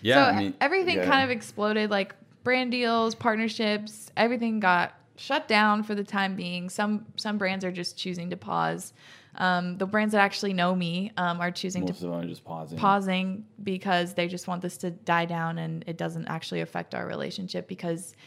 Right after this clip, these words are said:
Speaker 2: any brand that knows me and actually knows my content knows that these claims are not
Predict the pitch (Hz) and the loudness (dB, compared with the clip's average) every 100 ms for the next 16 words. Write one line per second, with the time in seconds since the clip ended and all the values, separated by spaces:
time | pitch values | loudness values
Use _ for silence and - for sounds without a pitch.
0 | - - 185 185 180 175 175 165 165 165 | -20 -8 -4 -2 -2 -4 -4 -6 -6 -6
1 | 165 165 156 156 - 165 160 165 160 175 | -8 -8 -8 -8 -8 -8 -8 -10 -12 -12
2 | 170 - - - 180 - - - - 156 | -12 -12 -12 -12 -14 -12 -10 -10 -12 -14
3 | 180 - - - - 76 - 76 71 - | -16 -18 -16 -14 -12 -14 -12 -10 -10 -14